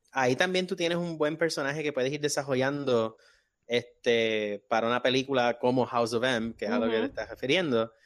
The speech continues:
Speaker 1: Eh, y es que,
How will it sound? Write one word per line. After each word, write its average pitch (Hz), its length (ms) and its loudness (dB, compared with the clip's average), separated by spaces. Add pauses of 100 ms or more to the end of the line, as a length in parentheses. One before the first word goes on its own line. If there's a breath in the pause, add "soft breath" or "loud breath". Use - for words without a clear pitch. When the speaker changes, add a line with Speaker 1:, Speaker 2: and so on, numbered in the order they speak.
(260 soft breath)
Speaker 1:
Eh, 110 920 2 (760)
y 123 140 0
es 120 160 -2
que, 143 800 4